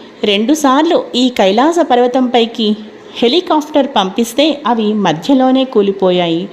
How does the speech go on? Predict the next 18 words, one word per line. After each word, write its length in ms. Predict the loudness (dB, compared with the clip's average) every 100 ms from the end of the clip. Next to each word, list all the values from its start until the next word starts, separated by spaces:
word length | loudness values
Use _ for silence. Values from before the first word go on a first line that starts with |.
| -14 -20 -16 -10 -2
అప్పటి 380 | -2 0 0 2
నుంచి 420 | 4 4 4 2 2
చైనా 360 | 0 2 0 0 0
ఆర్మీ 480 | 0 0 0 -2 -4 -10 -18 0
మౌంట్ 400 | 2 4 4 2
కైలాస్ 640 | 0 0 2 0 -2 -6 -2
జోలికి 380 | 0 2 0 0
వెళ్ళే 400 | 0 0 0 -2
సాహసం 800 | -6 -2 0 2 2 0 0 -2 -6 -20 -12 -2
చేయడం 380 | 2 2 2 0
లేదు. 340 | 0 -2 -2 -10 -18 -20 -20 -20 -20 -20 -20 -20 -8 0
ఆరు 280 | 2 2
పర్వత 360 | 2 0 2 2 0
ప్రాంతాల 600 | 0 0 0 2 2 2
మధ్య 380 | 2 0 2
ఉండటంతో 800 | 2 2 0 0 -2 -2 -2 -4 -8 -16 -20 -8 -4
ఇప్పటి 360 | -2 0 0
వరకు 480 | 2 2 0 0 0